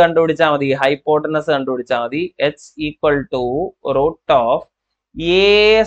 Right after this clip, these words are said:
സ്ക്വയർ, altitude square plus base square എന്നാണ് അല്ലെ? ഇവിടുത്തെ ഈ രണ്ട് വാല്യൂസ് ആരൊക്കെയാ? ഇരുപതിന്റെ സ്ക്വയർ എടുക്കാം, ഇരുപതിന്റെ സ്ക്വയർ എടുക്കാം, പതിനഞ്ചിന്റെ സ്ക്വയർ എടുക്കാം. ഇരുപതിന്റെ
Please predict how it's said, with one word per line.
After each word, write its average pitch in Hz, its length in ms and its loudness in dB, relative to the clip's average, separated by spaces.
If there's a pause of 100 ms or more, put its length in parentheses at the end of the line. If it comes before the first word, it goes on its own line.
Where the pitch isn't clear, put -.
സ്ക്വയർ, 165 500 4 (180)
altitude 170 680 -2 (120)
square 170 420 2 (160)
plus 180 300 2 (160)
base 151 320 -2
square 131 340 -2 (220)
എന്നാണ് 104 400 -16 (360)
അല്ലെ? 139 160 4 (380)
ഇവിടുത്തെ 185 300 -2
ഈ - 100 2
രണ്ട് 190 280 -2
വാല്യൂസ് 170 420 2
ആരൊക്കെയാ? 147 360 -2 (300)
ഇരുപതിന്റെ 160 500 -2
സ്ക്വയർ 131 340 0
എടുക്കാം, 120 440 -6 (280)
ഇരുപതിന്റെ 135 460 -4
സ്ക്വയർ 151 340 -2
എടുക്കാം, 160 440 0 (180)
പതിനഞ്ചിന്റെ 120 640 -6
സ്ക്വയർ 104 240 -8 (100)
എടുക്കാം. 104 380 -12 (680)
ഇരുപതിന്റെ 233 380 4